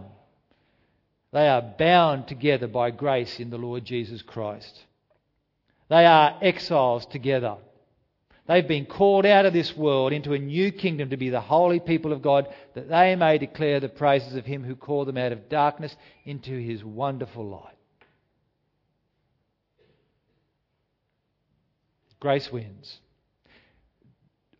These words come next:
I really hope that in this little community here, the grace is winning.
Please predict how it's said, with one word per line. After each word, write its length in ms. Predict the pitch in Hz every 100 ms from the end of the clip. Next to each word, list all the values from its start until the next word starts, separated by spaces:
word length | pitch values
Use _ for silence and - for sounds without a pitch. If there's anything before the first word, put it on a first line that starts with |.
| _ _ _ 523
I 60 | 185
really 500 | 185 214 233 233 226
hope 540 | 175 202 202 143 - - _ _ _ _ -
that 120 | 170
in 120 | 185
this 280 | 220 220 -
little 220 | 226 202
community 600 | - 196 185 175 160 160
here, 400 | 151 202 190 107 - - _ _ _ _ _ _
the 60 | 143
grace 360 | 123 185 196
is 120 | 175 147
winning. 420 | 202 196 117